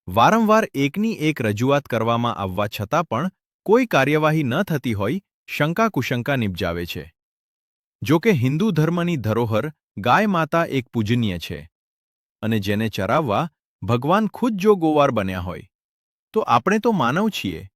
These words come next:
અને ગાય માતા માટે આવું વલણ અપનાવવા પાછળનો હેતુ શું? નગરપાલિકા તરફથી જો આવું વલણ અપનાવવામાં આવતું હોય અને રજૂઆતને કાને ન ધરતા હોય, એ, એ વાત શંકા ઉપજાવે તેવી વાત છે.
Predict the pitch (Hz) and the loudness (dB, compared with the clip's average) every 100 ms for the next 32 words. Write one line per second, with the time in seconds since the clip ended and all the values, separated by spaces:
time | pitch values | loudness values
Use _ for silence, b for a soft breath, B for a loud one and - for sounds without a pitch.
0 | _ _ _ 120 131 104 107 160 156 135 | _ _ _ -2 -2 2 2 2 0 -2
1 | 139 127 143 - 143 190 _ _ 127 208 | -2 -2 -2 -2 -4 -4 _ _ 0 2
2 | 190 120 147 196 120 131 135 139 135 107 | 2 4 4 2 -2 -4 -2 0 0 -2
3 | 107 135 147 175 117 135 - 208 - 67 | -2 -2 -2 -2 -2 -2 -2 -4 -4 -12
4 | - _ _ _ _ _ _ _ _ 101 | -18 _ _ _ _ _ _ _ _ -2
5 | 123 208 240 180 175 180 175 139 139 139 | 0 2 2 2 2 0 0 0 -2 -2
6 | 165 147 147 156 110 143 117 104 135 147 | -4 -2 -2 0 0 2 0 0 0 -2
7 | 107 113 110 110 113 113 92 95 - 190 | -6 -4 -2 0 -2 -2 -4 -6 -2 -2
8 | 107 87 170 _ _ _ - 196 147 113 | -2 -4 -8 _ _ _ 0 2 4 2
9 | 143 190 190 208 196 120 117 123 104 175 | 2 2 2 -2 -4 -2 -2 -2 -2 0
10 | 151 113 104 92 92 127 180 _ _ _ | 0 -2 -2 -4 -4 -6 -8 _ _ _
11 | _ 202 240 151 220 220 214 208 - 135 | _ -2 0 2 2 4 2 2 -2 0
12 | 135 196 156 127 147 151 131 127 90 98 | 2 2 2 2 2 2 0 -2 0 0
13 | - - 85 113 | -2 -6 -8 -10